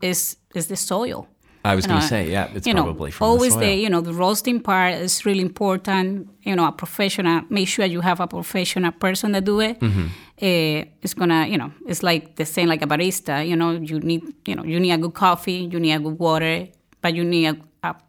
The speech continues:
Speaker 1: person that kn-, know how to do it. It's
Speaker 2: Right.
Speaker 1: the same way. But in this case, like, eh, the land, the land is, you know,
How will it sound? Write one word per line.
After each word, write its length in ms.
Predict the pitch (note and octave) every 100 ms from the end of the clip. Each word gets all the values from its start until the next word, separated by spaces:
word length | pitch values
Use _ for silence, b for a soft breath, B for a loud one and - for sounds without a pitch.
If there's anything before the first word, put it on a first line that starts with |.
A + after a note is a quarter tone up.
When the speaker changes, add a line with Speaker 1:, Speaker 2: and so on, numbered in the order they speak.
| _
Speaker 1:
person 360 | A#3 A#3+ G#3
that 120 | D#3 D3+
kn-, 160 | E3+
know 220 | D#3+ F#3 F3
how 160 | E3
to 180 | D#3 -
do 200 | B3+ D4
it. 100 | - -
It's 140 | G2+
Speaker 2:
Right. 100 | F2+
Speaker 1:
the 40 |
same 280 | - A3+ B3+
way. 240 | D#3 F2+ - B B B B G#3
But 300 | G3 G3 -
in 120 | G#3
this 220 | A3+ A3+
case, 460 | - G#3 F#3 F3+ F#3+
like, 380 | E3+ D#3+ D#3+ -
eh, 360 | F3 E3 D#3+ D#3+
the 140 | F3
land, 560 | E3+ E3+ D#3+ D3+ C#3+ D3
the 140 | F#3+ E3+
land 380 | E3+ F3 F3+
is, 340 | E3+ D#3 - -
you 80 | G3+
know, 260 | D#3 D#3+